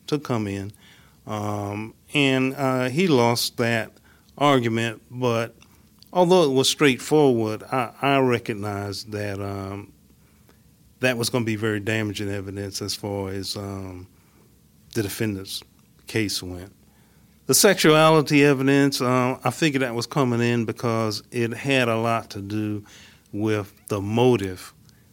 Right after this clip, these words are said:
that was involved. Um, and although, you know, really under American law, based on the English common law, motive is not an element really of any offense, but it is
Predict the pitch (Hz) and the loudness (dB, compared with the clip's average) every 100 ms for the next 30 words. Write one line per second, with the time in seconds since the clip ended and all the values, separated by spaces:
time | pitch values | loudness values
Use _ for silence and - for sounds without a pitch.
0 | _ - 107 101 101 104 98 101 101 98 | _ -6 -6 -4 -6 -6 -6 -6 -6 -6
1 | 98 90 - _ _ _ 104 98 98 98 | -8 -12 -20 _ _ _ -12 -8 -8 -10
2 | 113 - 139 151 147 127 151 139 123 127 | -8 -2 0 2 2 2 4 4 2 0
3 | 117 113 104 101 117 120 113 113 - _ | 0 -4 -8 -4 0 0 -2 -4 -12 _
4 | _ 117 113 110 101 107 117 113 104 - | _ -6 -4 -4 -4 -4 -2 -2 -4 -8
5 | 107 104 110 113 107 110 101 - 101 110 | -8 -6 -4 -4 -4 -8 -14 -20 -6 -4
6 | 107 123 110 104 113 104 101 - 127 117 | -4 -4 -4 -2 -2 -4 -8 -4 -2 -2
7 | 104 104 104 104 - - _ _ _ _ | -4 -6 -6 -10 -20 -20 _ _ _ _
8 | _ _ 117 143 185 165 123 107 110 110 | _ _ 2 8 8 8 6 4 -2 0
9 | 117 107 104 120 113 107 104 98 107 98 | 0 0 2 2 2 -2 -6 -4 -4 -2
10 | 95 95 117 120 95 98 _ _ _ _ | -4 -2 0 0 -4 -10 _ _ _ _
11 | 101 - 151 95 85 - - 113 104 107 | -10 -4 -4 -4 -8 -14 -8 -6 -4 0
12 | 123 123 131 127 117 104 | 2 4 4 4 2 -2